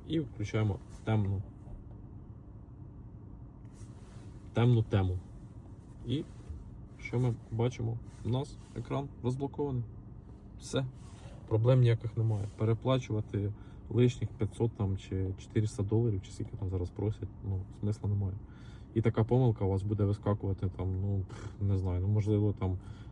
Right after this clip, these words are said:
раз в місяць, можливо, раз в два місяці. Просто пальцем здвинули донизу і поміняли тут тему.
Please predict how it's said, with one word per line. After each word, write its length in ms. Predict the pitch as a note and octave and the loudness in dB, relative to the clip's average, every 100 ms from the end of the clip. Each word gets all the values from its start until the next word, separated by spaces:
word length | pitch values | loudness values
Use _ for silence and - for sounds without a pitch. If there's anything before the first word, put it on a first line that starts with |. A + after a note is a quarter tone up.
| - | -2
раз 260 | - G#2 - | 4 4 6
в 40 | |
місяць, 460 | G#2 A#2+ F#2 F2+ - | 4 4 2 -4 -2
можливо, 380 | F#2+ G2 G2 | 0 2 2
раз 160 | G2 F#2+ | 2 2
в 40 | |
два 160 | F2 F#2+ | 2 0
місяці. 400 | F#2 F2+ F#2 - - - - | 0 0 -4 -6 -14 -12 2
Просто 400 | A2 G#2+ - - - - - - - - - - - - - - | 6 6 2 -12 -12 -14 -14 -14 -14 -14 -16 -16 -14 -14 -12 2
пальцем 380 | G#2+ G#2+ G2+ F#2+ | 4 4 2 2
здвинули 440 | G#2+ G#2+ G2 G2+ - - - | 4 4 4 2 0 -8 -2
донизу 440 | G2+ G#2+ D3+ D#3 - - - - - - - | 4 6 6 2 -6 -14 -16 -16 -14 -14 -6
і 140 | D3 D#3+ | -2 2
поміняли 480 | G#2+ G#2 A#2 B2 | 4 6 8 6
тут 140 | G#2 G#2 | 6 0
тему. 340 | - G2 F#2+ | 0 2 0